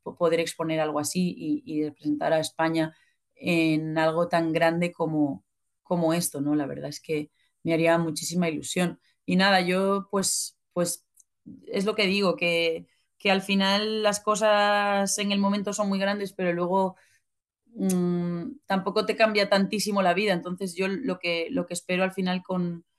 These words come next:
con esto, pase lo que pase, independientemente de que, de que vayamos o no, es a, seguir dando un pasito más en, en mi carrera, que,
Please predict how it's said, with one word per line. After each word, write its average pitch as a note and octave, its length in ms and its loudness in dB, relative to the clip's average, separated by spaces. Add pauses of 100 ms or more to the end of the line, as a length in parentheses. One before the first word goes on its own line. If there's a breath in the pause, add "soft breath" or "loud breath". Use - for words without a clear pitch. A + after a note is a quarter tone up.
(340)
con F#3+ 220 2
esto, G3+ 460 2
pase G3+ 220 -2
lo F#3+ 120 0
que F#3 100 -2
pase, F#3 320 0
independientemente F3 760 -2
de D#3 120 -4
que, D#3 320 -6
de - 100 -14
que E3 100 -8
vayamos D#3+ 380 -4
o D#3+ 40 -8
no, G3 160 2
es G#3 140 0
a, - 220 -2
seguir F3 280 -6
dando G3 200 0
un F3+ 80 0
pasito E3 300 -8
más E3+ 220 -4
en, E3 300 -8
en E3+ 120 -8
mi E3 120 -6
carrera, G#3 480 2
que, E3+ 220 -4